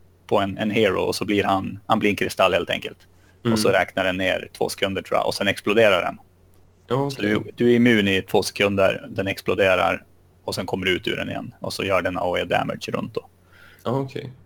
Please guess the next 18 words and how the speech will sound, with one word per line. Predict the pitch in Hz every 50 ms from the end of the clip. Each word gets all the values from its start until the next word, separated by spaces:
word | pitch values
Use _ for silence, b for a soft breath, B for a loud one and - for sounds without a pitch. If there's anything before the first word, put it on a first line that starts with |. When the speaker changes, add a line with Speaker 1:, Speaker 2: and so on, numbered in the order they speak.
| _ _
Speaker 1:
Så | - - - -
att | 123 - _ - -
jag | - 98 98 -
tror | - 110
att |
de | - 101
flesta | 101 - 107 101 - 107
använder | 104 104 104 101 101
den | 101 113 110 101 90 87
just | 87 90 - -
för | - 98 92
att | -
kunna | 98 92 92
l-, | 90 90 - - - - - - - _ _ - - - -
safea | - - - - - - - - - 104 101 98 95 - - - 104 101
typ | 95 - 101 98 - - _
tanks | - - 98 95 92 92 - - - - -
eller, | - 95 95 95 - - 50 50 - - -